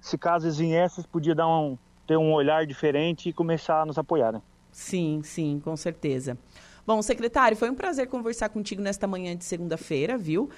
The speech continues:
Speaker 2: É, espero te receber aqui no estúdio, em breve, aí mais próximo do evento, né? Vamos estar
Speaker 1: Sim.
Speaker 2: marcando uma nova data pra você estar vindo aqui junto com o prefeito Moacir, pra gente estar trocando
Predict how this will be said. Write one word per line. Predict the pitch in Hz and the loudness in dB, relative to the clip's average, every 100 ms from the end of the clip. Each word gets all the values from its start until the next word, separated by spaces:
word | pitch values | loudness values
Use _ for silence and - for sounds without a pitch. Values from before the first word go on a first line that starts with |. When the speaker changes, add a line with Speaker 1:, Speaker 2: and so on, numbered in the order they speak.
| - - - | -20 -18 -2
Speaker 2:
É, | 170 170 165 165 160 160 | 2 4 4 4 4 2
espero | 170 - 208 | 0 6 4
te | 208 226 | 6 2
receber | 214 214 196 196 | 2 2 2 2
aqui | 196 196 | 0 -4
no | 180 | -4
estúdio, | 175 - 185 240 185 | -6 -4 -2 -2 -2
em | 175 | -2
breve, | 156 180 202 175 | 0 4 4 4
aí | 180 196 | 0 0
mais | 190 175 190 - | -2 -2 -4 -2
próximo | 185 185 214 - 175 | 2 2 2 -2 -4
do | 160 170 | -2 -2
evento, | 147 151 165 269 214 | -2 -2 -2 -4 -4
né? | 185 180 214 - - | -2 -2 -4 -8 -10
Vamos | 175 185 | -6 -2
estar | 196 | 0
Speaker 1:
Sim. | 185 | 2
Speaker 2:
marcando | 180 127 185 | 4 4 2
uma | 185 185 | 0 0
nova | 180 185 | 0 0
data | 170 165 185 202 | 2 2 2 0
pra | 202 | 0
você | 190 196 | -4 -4
estar | 196 196 | -2 -2
vindo | 165 180 | -2 -2
aqui | 175 196 196 | -4 -4 -4
junto | 190 180 | -4 -6
com | 175 | -6
o | |
prefeito | 156 160 170 160 | -4 -6 -6 -6
Moacir, | 151 147 196 214 - - - | -6 -4 -4 -4 -6 -20 -6
pra | 190 | -2
gente | 202 214 | 0 0
estar | - 214 208 | 0 2 2
trocando | 226 214 208 202 196 | 2 0 2 0 0